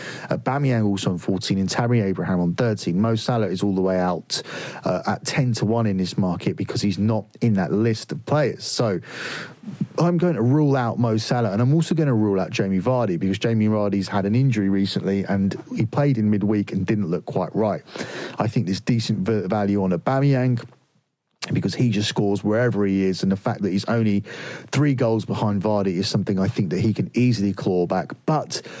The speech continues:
the bet here has to go on the favourite, Sergio Aguero. I think Sergio Aguero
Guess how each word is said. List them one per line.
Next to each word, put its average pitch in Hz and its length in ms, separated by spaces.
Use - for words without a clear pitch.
the 120 100
bet 120 360
here 107 260
has 110 300
to 104 100
go 98 400
on 131 180
the 113 80
favourite, 98 460
Sergio 95 540
Aguero. 95 540
I - 40
think - 180
Sergio 98 480
Aguero 90 500